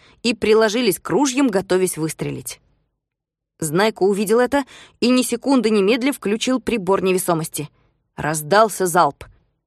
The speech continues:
Не подозревая, что могут оказаться в состоянии невесомости, полицейские выстрелили, и возникшая реактивная сила понесла их назад.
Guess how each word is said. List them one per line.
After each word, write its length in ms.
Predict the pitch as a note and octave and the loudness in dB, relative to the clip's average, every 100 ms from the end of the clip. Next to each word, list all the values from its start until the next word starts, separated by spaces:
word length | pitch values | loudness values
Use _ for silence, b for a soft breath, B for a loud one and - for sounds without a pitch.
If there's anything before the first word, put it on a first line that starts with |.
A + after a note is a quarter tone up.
| _ | _
Не 180 | - D#3+ | -6 -6
подозревая, 600 | E3+ F#3 F#3 F3+ G#3+ A#3 | -4 -2 -2 0 0 0
что 180 | E3+ F#3 | 0 -2
могут 300 | G#3 A3+ F3 | 0 0 -2
оказаться 460 | E3+ F#3 A3 - E3 | 0 0 0 -4 -10
в 60 | |
состоянии 540 | - E3+ G3 B3 G3 E3 | -8 -4 -2 0 -2 -2
невесомости, 640 | E3+ F#3 E4+ C#4+ A3 F3 | -2 -2 -2 -2 -2 -6
полицейские 720 | D3+ E3+ A3+ C#4 A#3 - E3+ | -4 -2 -2 -2 -4 -2 -2
выстрелили, 720 | D#3+ D#3 D#3 - E3+ A#3 D4 D4+ B B B | 0 -2 -4 -4 -2 0 -2 -6 B B B
и 80 | F#3+ | 0
возникшая 600 | G3+ G#3+ C#4 A3+ F3+ F3 | 2 0 -2 -4 -2 2
реактивная 540 | F#3+ A3 C4+ G#3+ F3 | 0 0 -4 -2 -2
сила 320 | F#3+ E4+ D#4 A3+ | 0 0 -2 -4
понесла 540 | - B3 A3 - F3 A3+ | -4 0 0 0 2 4
их 200 | F#3+ - | 2 0
назад. 540 | F3+ G3 F3 C#3+ _ | 0 2 2 0 _